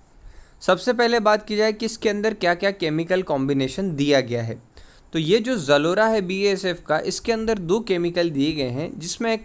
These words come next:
थाइपोनाइट मिथाइल है जो कि पैंतालीस परसेंट है। उसी के साथ एक केमिकल मिलाया गया है जिसका नाम है pyroxystrobin, जो कि पाँच परसेंट फॉर्मूलेशन में दिया गया है।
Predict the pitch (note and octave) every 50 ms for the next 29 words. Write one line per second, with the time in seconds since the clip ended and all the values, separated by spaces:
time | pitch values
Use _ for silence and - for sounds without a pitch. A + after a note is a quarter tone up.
0 | - F3+ D3+ D#3+ E3+ - G3 G3+ G#3+ A3 G#3 F#3+ E3+ C#3+ C#3 - D#3 E3 F#3 F#3+
1 | F#3+ G3 F#3+ F#3+ F#3+ F#3+ - G3 G3+ - B2+ A#2 - B2+ C3+ E3+ G3 - - F3+
2 | D#3 D#3 - C#3+ C3 B2+ - C3+ C3+ - - - - - - - - _ _ -
3 | - - D3+ D3 C#3 - B3+ A#3 E4 B3+ - B3 A3+ A3+ G#3+ A3 G#3 - G3 F#3
4 | F#3+ G3 G3 G3+ F#3+ F#3+ E3 D3+ D3+ D#3 E3 F#3 F#3+ F#3+ F#3 F3+ F#3 F#3 E3+ F3+
5 | - - - A3 A3 G#3+ G#3 G#3 G3 G3 G3+ G3+ - C#3 C3 C3+ D#3 F#3+ G3 -
6 | - G#3 G3 D#3+ - - - F#3 G3 G#3 G#3+ G3+ F3 D#3 D#3 - A#3 A3 - F#3
7 | D#3+ D3+ - - D3+ C#3 C3+ - E3+ F#3+ G3 - C3 B2+ C3 B2+ C3 B2 B2 B2
8 | - - E3+ F#3+ A#3 A3 F#3 D3+ C#3 C3 B2 A#2 A#2 A#2+ A#2 A2+ A2+ -